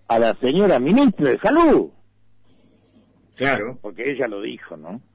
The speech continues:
Speaker 2: Sí, sí.
Speaker 1: Él me pidió la renuncia, yo no quería renunciar porque no me acostumbro a dejar las cosas hechas por la mitad, ah, como diciendo, ¿eh?
Speaker 2: Sí, sí.
Speaker 1: Bueno,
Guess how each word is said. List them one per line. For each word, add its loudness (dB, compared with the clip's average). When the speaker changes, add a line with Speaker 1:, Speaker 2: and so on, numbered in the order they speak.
Speaker 2:
Sí, -4
sí. -2
Speaker 1:
Él 4
me -4
pidió -2
la -2
renuncia, -10
yo -8
no -8
quería -10
renunciar -10
porque -10
no -4
me -2
acostumbro -4
a -6
dejar -4
las -6
cosas -6
hechas -6
por -10
la -8
mitad, -12
ah, -16
como -14
diciendo, -16
¿eh? -2
Speaker 2:
Sí, -2
sí. -4
Speaker 1:
Bueno, 2